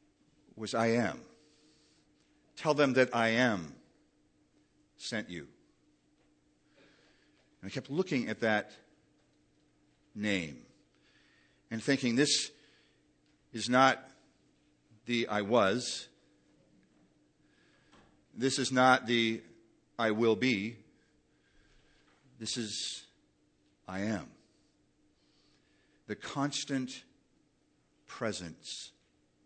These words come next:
of God. And then the word that kept coming to mind as I was looking out over the, the lake and over the, the trees was,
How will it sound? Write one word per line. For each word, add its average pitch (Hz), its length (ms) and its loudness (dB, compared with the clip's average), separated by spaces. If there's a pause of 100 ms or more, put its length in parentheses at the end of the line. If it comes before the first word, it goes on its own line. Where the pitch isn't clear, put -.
(640)
of 85 160 -20
God. 78 320 -8 (2500)
And 113 160 -4
then 117 260 2
the 107 80 0
word 113 300 2
that 107 120 -2
kept - 220 -6
coming 110 260 -4
to 110 120 -8
mind 107 340 -2
as 92 160 -6
I 92 60 -6
was 90 160 -8
looking 104 240 -6
out 98 180 -2
over 95 320 -6
the, 87 380 -6
the 90 100 -12
lake 101 320 -2
and 92 140 -6
over 90 200 -8
the, 82 300 -10 (460)
the 90 100 -16
trees 92 640 -6
was, 85 480 -12